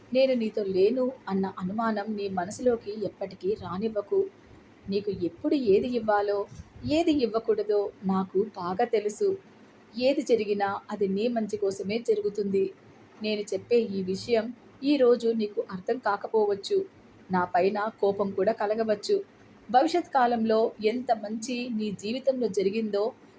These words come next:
తప్పకుండా నీవే అర్థం చేసుకొని ఆనందపడతావు. "బాబా, నీవు చెప్పినట్లు ఆ రోజు అలా జరిగి ఉంటే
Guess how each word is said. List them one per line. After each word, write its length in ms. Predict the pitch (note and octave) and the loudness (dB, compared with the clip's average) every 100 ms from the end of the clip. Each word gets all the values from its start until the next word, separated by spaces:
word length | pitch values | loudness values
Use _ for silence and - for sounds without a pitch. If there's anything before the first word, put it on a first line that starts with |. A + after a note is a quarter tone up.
| - | -2
తప్పకుండా 800 | B3 A#3+ - - C4+ A#3 G#3+ A3 - - | 0 0 -4 0 0 0 0 0 -4 -6
నీవే 300 | F#3+ G3+ A#3 | -2 0 2
అర్థం 380 | B3 F#3 F3 B3 | 2 0 -2 -2
చేసుకొని 600 | A#3+ G3+ G3 G3+ G3 G#3+ - | 0 -2 -2 -4 -4 -6 -8
ఆనందపడతావు. 840 | F3+ F3+ A3 A3 G#3+ G#3 G3+ G3 G3 - - - - F#3+ | -8 -4 -2 0 0 0 -2 0 -4 -6 -16 -20 -12 -4
"బాబా, 360 | G3 F#3+ G3+ B3 - - - - | -2 2 2 2 -4 -20 -20 -2
నీవు 180 | C#4 C#4+ | 0 2
చెప్పినట్లు 800 | C4+ G3+ B3+ B3 A#3+ A3 A3 A3+ - | 0 -2 0 -2 -2 -2 0 -2 -4
ఆ 120 | G3 | -2
రోజు 460 | G3 G3 G#3+ A3 - - | 4 4 4 -2 -8 -4
అలా 160 | G3+ G3+ | -2 -2
జరిగి 320 | G3 F#3+ A#3+ | -2 -2 -4
ఉంటే 480 | A#3 G#3 G#3 A#3+ | -4 -4 0 -2